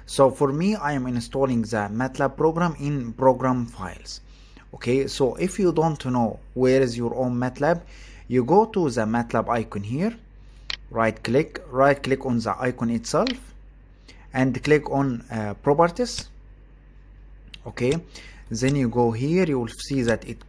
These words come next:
it is in C, program files, polyspace. Okay, so this is the location, program files,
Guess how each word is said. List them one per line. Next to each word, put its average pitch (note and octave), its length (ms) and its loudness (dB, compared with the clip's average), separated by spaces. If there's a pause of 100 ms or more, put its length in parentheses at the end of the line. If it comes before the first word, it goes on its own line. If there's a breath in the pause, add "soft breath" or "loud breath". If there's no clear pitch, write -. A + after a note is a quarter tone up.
it - 240 -12
is A#2 160 -2
in A2+ 180 -4
C, D#3 380 0
program A2+ 440 2
files, D#3 440 0 (440 loud breath)
polyspace. D#3 1080 0 (600)
Okay, C3 220 -2
so B2+ 220 -2
this C#3+ 300 -6
is B2 140 -6
the B2+ 140 4
location, G#2+ 560 -4
program B2+ 360 2
files, E3+ 440 0